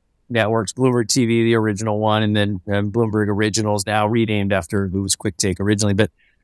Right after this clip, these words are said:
that is where a lot of the engagement's been going. It's not just TikTok, it's YouTube, it's a, it's a lot. People are getting information, including personal finance and news, from video. It's easy,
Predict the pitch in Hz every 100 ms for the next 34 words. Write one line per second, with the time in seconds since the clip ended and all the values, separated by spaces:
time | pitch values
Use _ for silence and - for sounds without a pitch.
0 | _ _ _ _ - 143 175 196 147 139
1 | 135 131 127 113 107 107 120 113 107 101
2 | 98 98 95 101 - 104 101 95 87 90
3 | 85 85 _ _ 120 156 156 160 - 107
4 | - 101 - 98 92 - 107 - 113 107
5 | 107 - 110 101 101 123 120 110 120 110
6 | - _ _ 175 170 165 143 120 113 117
7 | 117 113 - 110 107 104 117 107 110 -
8 | 175 214 240 233 220 - _ - 160 -
9 | 180 156 156 170 175 175 170 135 127 131
10 | 165 170 156 - 143 156 160 165 123 101
11 | 101 107 104 120 131 127 127 123